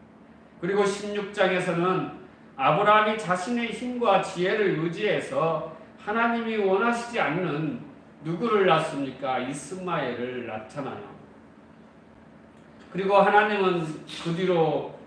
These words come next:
십삼 년 동안이나 침묵하고 계셨-, 계시다가 다시 아브라함에게 나타납니다. "너는 아브라함에게 나타나서 너는 내 앞에서 완전하라"라고 말씀을 하시지요.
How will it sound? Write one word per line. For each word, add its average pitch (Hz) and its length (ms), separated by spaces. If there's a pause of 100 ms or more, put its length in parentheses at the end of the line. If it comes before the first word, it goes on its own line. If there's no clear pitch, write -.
십삼 226 640
년 190 220
동안이나 131 720
침묵하고 185 840
계셨-, 113 340 (340)
계시다가 147 880 (260)
다시 170 500
아브라함에게 131 880
나타납니다. 117 680 (800)
"너는 208 340
아브라함에게 196 720
나타나서 170 600
너는 175 480 (180)
내 160 160
앞에서 190 520
완전하라"라고 156 1600
말씀을 135 640
하시지요. 120 460